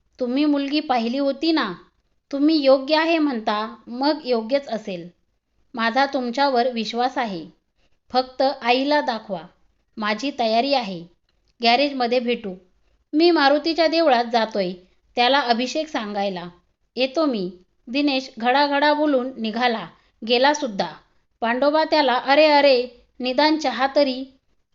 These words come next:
असं काही म्हणेपर्यंत तो दिसेनासा झाला. या पोराला फक्त मायेची भूक होती. आज तो तृप्त झाला. "वेडा आहे,"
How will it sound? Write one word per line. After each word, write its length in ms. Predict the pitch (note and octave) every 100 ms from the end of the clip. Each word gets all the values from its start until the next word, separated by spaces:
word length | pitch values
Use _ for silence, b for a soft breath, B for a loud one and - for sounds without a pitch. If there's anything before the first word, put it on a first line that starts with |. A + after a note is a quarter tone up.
| A#3+
असं 260 | B3+ D#4+
काही 300 | D#4+ C#4 C#4+
म्हणेपर्यंत 760 | D4 C4 C4 C4+ D#4 D4+ B3+ A#3+
तो 720 | G#3+ A#3 - C4+ A#3+ B3+ _ -
दिसेनासा 640 | A#3 A#3 D4+ C#4+ C#4+ D#4+
झाला. 360 | C#4 G#3+ F3+ F#3 _ _ _ _ -
या 180 | C4 C#4
पोराला 480 | C#4+ C4+ C4 C4+ D4
फक्त 400 | D4 D4 - A#3+ A#3+ A#3+ _ -
मायेची 500 | G#3 A3 C4 C4 D#4+
भूक 300 | A3 C4+ C4+
होती. 460 | G3+ F3+ F3+ F3+ _ _ _ -
आज 240 | A#3+ C#4 C#4
तो 240 | D#4 C4+ B3+
तृप्त 480 | C4 A#3 A#3+ - C#4
झाला. 340 | B3 G3 E3 - _ _ _
"वेडा 360 | A3 A3 G#3+ A#3+
आहे," 360 | D4 C#4 G3